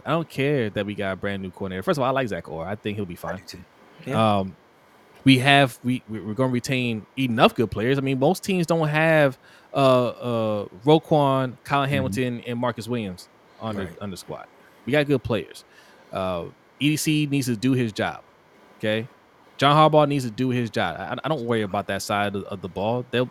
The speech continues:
Speaker 1: they'll be fine. The offense
Speaker 2: Mm-hmm.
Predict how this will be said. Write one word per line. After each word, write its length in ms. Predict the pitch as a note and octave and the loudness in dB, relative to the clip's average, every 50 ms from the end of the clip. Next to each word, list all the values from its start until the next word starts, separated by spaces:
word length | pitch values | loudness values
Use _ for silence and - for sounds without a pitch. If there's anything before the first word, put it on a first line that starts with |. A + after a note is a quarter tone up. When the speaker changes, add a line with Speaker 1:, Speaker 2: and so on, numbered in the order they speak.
| - _ | -4 _
Speaker 1:
they'll 120 | - B2+ | -2 0
be 140 | C3 C#3 C3 A#2 | 0 0 -2 -4
fine. 400 | - - B2+ C3 A2+ D#2+ D2+ D2+ _ _ _ - - - - - - _ _ - - - | -2 -2 -2 -2 -2 -4 -6 -12 _ _ _ -20 -20 -20 -20 -20 -20 _ _ -12 -2 0
The 140 | B2+ B2+ - - | 0 0 4 6
offense 600 | D#3 E3 E3 - - A2 D#2 - - - - - - - - _ _ _ | 6 6 6 4 0 -4 -6 -6 -10 -12 -14 -18 -20 -20 -20 _ _ _
Speaker 2:
Mm-hmm. 260 | - A2 F#2+ F2+ E2+ | -10 -10 -8 -8 -10